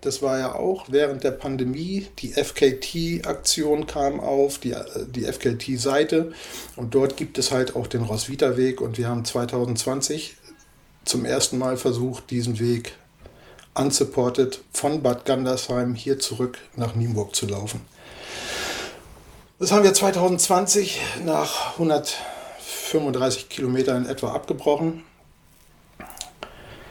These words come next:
Ähm, es lag an mir,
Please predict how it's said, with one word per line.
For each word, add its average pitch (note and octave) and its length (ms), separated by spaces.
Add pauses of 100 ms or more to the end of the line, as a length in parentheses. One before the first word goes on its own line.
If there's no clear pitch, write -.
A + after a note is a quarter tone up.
(680)
Ähm, A2 380 (1000)
es - 120
lag - 160
an A#2+ 160
mir, D#3 300